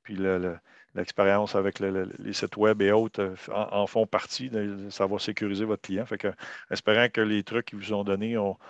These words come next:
ont été, seront de, de, de, de bonnes, de bons conseils. Et, euh, pour ce qui est de, écoutez, je vous remercie de votre présence, euh, ce, ce midi. Euh, on espère que la formule vous plaît. Euh,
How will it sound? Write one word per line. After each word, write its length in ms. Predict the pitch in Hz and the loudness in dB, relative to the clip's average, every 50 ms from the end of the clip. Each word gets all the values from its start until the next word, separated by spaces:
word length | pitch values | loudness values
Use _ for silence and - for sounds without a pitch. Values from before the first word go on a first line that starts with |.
| - - _ - | -20 -20 _ -2
ont 180 | - 107 107 | 2 4 4
été, 320 | 104 98 - - 113 113 110 | 4 2 2 2 2 2 2
seront 320 | - - 104 98 110 110 | 4 4 2 4 2 0
de, 180 | 107 104 98 95 | 0 0 0 0
de, 160 | 98 95 92 - _ - - - - _ - | -2 -6 -8 -10 _ -20 -20 -20 -20 _ -2
de, 120 | - 95 92 | 0 0 2
de 120 | 98 101 | 2 2
bonnes, 480 | 95 101 110 110 110 110 101 95 92 90 | 4 6 4 4 6 4 0 0 0 0
de 100 | 95 98 | -2 2
bons 180 | 101 117 123 | 4 4 4
conseils. 580 | 123 - 127 120 104 - 127 131 151 165 170 165 _ - - - - - - _ - | 4 4 0 2 2 4 4 4 4 4 2 -4 _ -12 -18 -18 -18 -18 -20 _ -2
Et, 300 | 107 110 110 110 107 107 | 2 4 4 6 6 8
euh, 800 | 107 107 107 107 107 107 107 107 104 104 104 104 104 104 101 101 | 8 8 8 8 8 8 8 8 6 6 6 6 6 6 4 4
pour 220 | 95 - 110 98 - | 2 -2 -10 -10 -10
ce 80 | - | -10
qui 140 | - - 123 | -6 -2 0
est 160 | 127 131 131 | 2 2 2
de, 680 | 123 117 113 107 104 107 104 104 104 101 101 101 101 101 98 - 120 - - | 2 4 4 6 6 4 4 2 2 2 0 0 -2 -2 -4 -8 -10 -10 -10
écoutez, 240 | 113 - - 123 107 | -10 -6 -2 -2 0
je 60 | 95 | 0
vous 80 | 107 104 | 0 0
remercie 280 | 110 110 101 - 131 | 0 0 -2 -2 -2
de 40 | 123 | 2
votre 160 | 117 117 110 | 2 2 4
présence, 500 | - 110 107 107 117 120 123 120 - - | 6 4 4 4 4 2 0 -2 -4 -2
euh, 220 | 113 107 104 101 98 | 0 0 2 2 0
ce, 260 | - - 107 98 95 | -2 -2 -4 -4 -4
ce 160 | 92 - - | -4 -6 -6
midi. 440 | 104 104 104 98 95 107 131 165 180 - - - - - _ - | -4 -4 -4 -4 -4 -2 -2 -2 -4 -6 -12 -20 -20 -18 _ -2
Euh, 60 | 120 | 2
on 100 | 110 107 110 | 2 2 2
espère 220 | 107 - 135 131 | 2 2 2 4
que 60 | 120 | 6
la 80 | 123 110 | 4 4
formule 320 | - 117 110 120 123 123 | 6 4 2 2 0 -2
vous 160 | 117 110 107 95 | -2 -2 -4 0
plaît. 260 | 113 113 120 143 156 - - - - - - - | 4 6 6 6 6 4 2 0 -4 -8 -4 0
Euh, 380 | 107 104 107 107 107 110 110 | 4 4 6 6 6 6 4